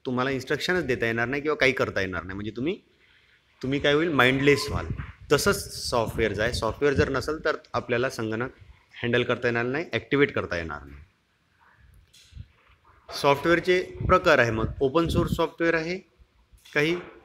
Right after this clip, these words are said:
अ, काही क्लोज सोर्स सॉफ्टवेअर आहे. ओपन सोर्स म्हणजे काय? जर तुम्हाला आठवत असेल तर आपण पाहिलं होतं, it refers the software which released code in public domain, म्हणजे जे कोणीही यूज करू शकतात, अ, त्याला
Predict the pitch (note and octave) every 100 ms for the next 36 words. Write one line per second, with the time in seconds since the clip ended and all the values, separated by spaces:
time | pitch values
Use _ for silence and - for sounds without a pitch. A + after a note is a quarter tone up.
0 | _ - - - A2+ A#2 A#2+ A#2+ C3+ C3
1 | C#3+ D3+ - C3+ - A2 - A2+ A2 A2+
2 | - _ _ _ _ _ _ _ C#3 E3+
3 | E3 F3+ E3 F3 E3+ D#3+ E3 E3 - _
4 | - _ - _ _ _ - C3 C3 C3+
5 | C3 C3 B2+ C#3 C3 C3+ C3 C3+ B2+ C3
6 | B2+ C3+ C3 E3+ - _ _ C3+ B2+ C3+
7 | D3+ C#3 C3+ C3 A#2+ C3 C3 - B2 B2
8 | C3+ B2+ - C#3 C3 C3 B2+ A#2+ B2+ A2+
9 | A2 F#2+ F2+ - - - A#2 A#2+ C3+ B2
10 | C3 C3 B2 D3 D#3 C#3+ C3 D3 C#3+ B2
11 | C3+ - D#3+ - _ _ - - _ -
12 | A2+ A#2 A#2+ A#2+ A#2+ C3 C#3